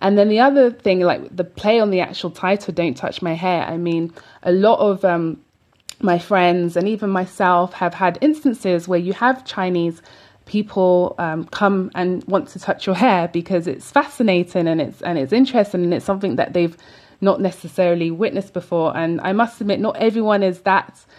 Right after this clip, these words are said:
you know, welcoming of such things. But for me, I think, again, this is an opportunity to, rather than complain about, um, instances where people <laughs> may want to touch your hair,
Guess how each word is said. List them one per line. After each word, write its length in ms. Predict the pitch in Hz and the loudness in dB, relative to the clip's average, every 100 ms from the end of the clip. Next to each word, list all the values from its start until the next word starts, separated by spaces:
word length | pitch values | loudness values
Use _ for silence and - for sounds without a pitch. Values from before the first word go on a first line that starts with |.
| - - | -20 -10
you 100 | 202 | -6
know, 160 | 180 175 | -4 2
welcoming 500 | 202 247 - 262 254 | 4 2 2 0 0
of 100 | 233 | -4
such 340 | - 226 - | -6 -6 -4
things. 420 | 247 277 339 339 | -2 0 0 0
But 360 | - 190 - - _ _ _ _ _ - | 2 2 0 -10 _ _ _ _ _ -20
for 160 | - 208 | -4 0
me, 440 | 226 240 233 220 - | 2 2 0 -4 -2
I 100 | 196 | -2
think, 460 | 196 220 202 - _ _ _ - | -2 -4 -6 -8 _ _ _ -2
again, 400 | 196 220 202 190 | 2 4 2 2
this 200 | 202 202 | -2 -4
is 140 | 185 | -4
an 80 | 190 | -2
opportunity 760 | 190 - - 196 185 - 190 185 | -2 -4 -6 -4 -4 -4 -6 -6
to, 180 | - | -6
rather 340 | 170 185 190 190 | 0 2 4 2
than 420 | 190 180 175 175 - - _ | 0 0 0 -2 -8 -20 _
complain 520 | - 208 202 196 208 233 | -2 -2 0 0 2 0
about, 520 | 220 214 202 - - - | 2 4 4 2 -6 -4
um, 240 | 190 175 | -2 -2
instances 580 | 147 190 - 151 190 175 | -2 -4 -4 -8 -8 -4
where 100 | 175 | -4
people 300 | 170 196 190 | -4 -6 -4
<laughs> 160 | 180 - | -6 -2
may 60 | |
want 240 | 214 196 185 | 0 0 -2
to 80 | 202 | -6
touch 280 | - 196 - | -4 -6 -4
your 80 | 190 | -6
hair, 300 | 175 185 | -2 -4